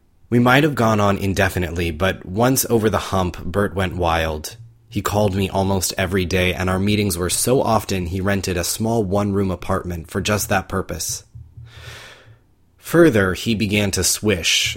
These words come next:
and he adopted my habit of wearing feminine panties, and once, high-top stockings.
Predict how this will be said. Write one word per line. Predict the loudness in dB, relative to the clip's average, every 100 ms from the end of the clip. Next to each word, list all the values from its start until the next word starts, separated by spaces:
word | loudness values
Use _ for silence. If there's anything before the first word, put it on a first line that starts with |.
| -4
and | -4
he | 0 0
adopted | 2 2 2 -2
my | 0 0
habit | 0 0 2 2 -2
of | -4 -4
wearing | 0 0 0
feminine | -2 -2 0 0 -4
panties, | -4 -4 -4 -4 -10 -8 -6 -6 -4
and | -4 0
once, | 2 2 0 -2 -4 -6
high-top | -6 -2 -2 2 0 2
stockings. | -2 0 0 -2 -10 -8 -6 -6